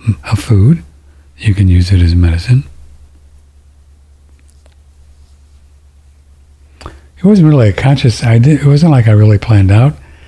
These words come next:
I just one day, a couple of months ago, I don't think I wanna do coffee anymore. But, uh, every now and then,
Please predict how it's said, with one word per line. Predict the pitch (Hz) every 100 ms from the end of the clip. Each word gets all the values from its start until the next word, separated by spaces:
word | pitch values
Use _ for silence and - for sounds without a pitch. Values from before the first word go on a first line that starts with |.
| - -
I |
just | 135 147 - 175
one | 170
day, | 160 160 160 156 - - - - _ _ _ _ _ -
a |
couple | 143 135
of |
months | 123 139 -
ago, | 143 139 135 131 -
I | - - _ _ _ _ _ _ _ _ _ _ _ _ _ _ _ _ _ _ -
don't | 226
think | 202
I | 190
wanna | 170 143
do | 131
coffee | 135 123 120
anymore. | 104 101 - - - - -
But, | 131 -
uh, | 127 123 131
every | 175 196
now | 151 180
and |
then, | 131 156 170